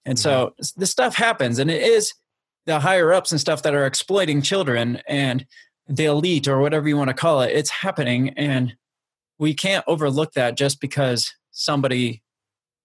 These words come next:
Speaker 1: is making a bunch of noise and people are arguing. So that's my final.
Speaker 2: Absolutely. Um,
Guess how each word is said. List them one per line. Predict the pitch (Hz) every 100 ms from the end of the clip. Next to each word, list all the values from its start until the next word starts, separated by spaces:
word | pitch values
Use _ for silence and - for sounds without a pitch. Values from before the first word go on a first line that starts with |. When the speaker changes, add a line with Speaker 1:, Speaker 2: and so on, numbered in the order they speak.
| _
Speaker 1:
is | 147 131
making | 139 135 123
a |
bunch | 120 127
of | 123
noise | 123 120 113
and | 110
people | 139 139
are | 113
arguing. | 113 120 104 101 127 139 - -
So | - - - 139 _ _ _ _
that's | - -
my | -
final. | - - - 139 _ _ _ _ _ _ _ _ _ _ _ _ -
Speaker 2:
Absolutely. | 131 123 127 127 117 120 107 - _ _ - -
Um, | 135 135 135 131